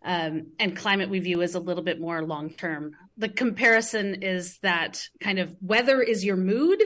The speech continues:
what's happening today, I've, I got a good night's sleep, and climate is your personality, your overall,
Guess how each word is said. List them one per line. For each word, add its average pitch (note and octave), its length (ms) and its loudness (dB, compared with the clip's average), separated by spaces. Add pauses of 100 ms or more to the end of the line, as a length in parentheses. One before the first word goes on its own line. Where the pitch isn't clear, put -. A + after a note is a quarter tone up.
(140)
what's G#3+ 180 -8
happening G3+ 460 -4
today, F#3+ 520 2
I've, F#3 220 0
I F#3 220 -8 (240)
got F#3 160 0
a F#3+ 40 2
good F#3 200 -2
night's F#3 260 0
sleep, G3 300 -2 (240)
and A3+ 180 0
climate C4 340 0
is A#3 120 0
your A3+ 100 6
personality, G3 640 0
your F3 180 -2
overall, G3+ 760 4